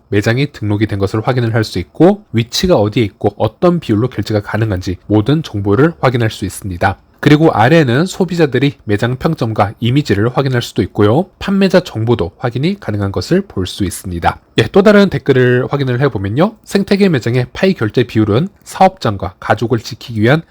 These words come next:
마지노선이라는 말씀 절대 공감합니다. 고맙습니다. 영상 안내를 보고 맵 오브 파이, 파이패스트 이벤트에 동참했습니다.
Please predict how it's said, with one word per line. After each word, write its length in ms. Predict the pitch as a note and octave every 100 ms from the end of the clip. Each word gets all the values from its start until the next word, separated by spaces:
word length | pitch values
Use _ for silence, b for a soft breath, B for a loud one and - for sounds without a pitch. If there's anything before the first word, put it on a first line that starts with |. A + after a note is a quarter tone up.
| b
마지노선이라는 920 | F2 G#2 D3 C#3 A#2 C3 A#2 G#2 A#2
말씀 320 | F#2+ F2+ F2
절대 380 | E2+ G2+ - B2
공감합니다. 1080 | C3+ A2+ G#2 G#2+ G2+ G#2+ - C3+ B2 E2 F2 -
고맙습니다. 840 | - A2+ - - G2 F2+ F#2+ G2+ _ G2+
영상 320 | A#2 C3+ B2
안내를 320 | G2 A#2+ A#2+
보고 380 | G#2 G#2 B2+ - b b
맵 240 | G#2+ A#2
오브 220 | A#2+ C3 B2+
파이, 340 | - A2 A2
파이패스트 500 | - - E3 D3 -
이벤트에 340 | G#2+ G#2 G#2 C#3+
동참했습니다. 920 | - G2+ G#2+ A2 - A2 F2 G2 -